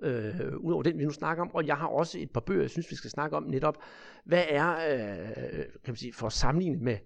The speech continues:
med Kaiserbogen, hvad skal man så læse, hvis man skulle have en, øh, en god fodboldbog, og det behøver nødvendigvis ikke at være med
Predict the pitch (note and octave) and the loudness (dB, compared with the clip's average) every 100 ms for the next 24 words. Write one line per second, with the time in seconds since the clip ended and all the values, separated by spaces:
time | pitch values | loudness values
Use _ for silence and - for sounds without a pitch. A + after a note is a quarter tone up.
0 | - B2 - D3 E3+ D#3+ E3+ F3 B2+ - | -8 -4 2 2 2 2 4 4 2 -8
1 | - - - C#3+ D3+ - B2+ C3 C3 A#2 | -16 -20 -8 -2 0 0 -2 -4 -2 0
2 | B2 E3+ D#3 B2 A2+ - A#2+ D#3 B2 A2 | 2 0 -2 -8 -8 -4 -2 -2 -2 -4
3 | G#2+ A#2+ - - - _ _ _ - E3 | -6 -6 -2 -2 -4 _ _ _ 2 4
4 | D#3 D3 C#3+ B2 C3 F3+ B2+ C#3 - E3 | 4 2 0 2 4 6 4 2 0 -6
5 | E3 - - E3 C3+ A2 A#2+ | -8 -4 -2 2 2 2 2